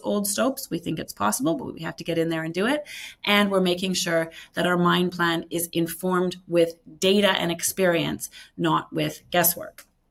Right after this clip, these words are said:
There's a whole lot that's going on on the mine site. This waterfall chart is one way to try and capture that. The first is what I was talking about, infill, definition, and expansion drilling,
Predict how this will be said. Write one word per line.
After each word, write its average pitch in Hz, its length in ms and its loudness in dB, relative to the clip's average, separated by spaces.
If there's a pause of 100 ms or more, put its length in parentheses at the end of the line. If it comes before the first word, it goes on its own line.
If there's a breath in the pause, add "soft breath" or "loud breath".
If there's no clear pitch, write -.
(1040 loud breath)
There's 190 160 4
a 196 60 4
whole 294 520 6
lot 190 200 8
that's 190 140 -4
going 175 220 2
on 165 80 0
on 170 120 0
the 165 60 0
mine 156 280 0
site. - 400 -4 (260)
This 202 220 2
waterfall 196 400 4
chart 170 240 0
is 165 120 2
one 170 400 2
way 185 220 2
to 196 140 -2
try 170 300 2
and 165 200 0
capture 160 420 -2
that. 226 360 2 (480 loud breath)
The - 60 -18
first 247 500 6 (200)
is 180 140 0
what 185 120 4
I 175 60 4
was 170 120 0
talking 220 360 4
about, 226 400 -2
infill, 190 520 2
definition, 180 600 0
and 175 200 2
expansion 170 600 0
drilling, 202 480 4